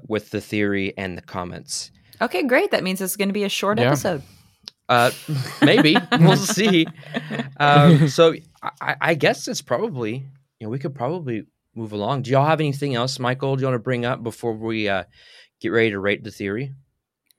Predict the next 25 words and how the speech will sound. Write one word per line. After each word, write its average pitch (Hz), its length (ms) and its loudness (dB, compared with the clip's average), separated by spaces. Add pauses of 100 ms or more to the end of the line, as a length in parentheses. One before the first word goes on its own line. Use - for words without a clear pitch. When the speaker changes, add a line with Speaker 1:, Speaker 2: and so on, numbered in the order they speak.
(760)
Speaker 3:
No, 143 160 4
I 165 140 6
think 170 380 0
anything 151 340 4
else 120 200 4
that 123 80 2
I 117 80 4
might 113 200 2
have 113 180 2
to 113 100 -4
say, 107 560 2
uh, 107 200 0
needs 104 220 -4
to - 40 -12
be 107 120 -4
said 107 220 0
while 98 260 0
I'm 92 140 -4
rating. - 680 -8
Speaker 1:
Okay. 160 260 2 (380)
Same 127 160 0
for 135 100 -6
you, 127 100 -2
Laura? 131 320 0 (520)
Speaker 2:
Yes. - 340 -4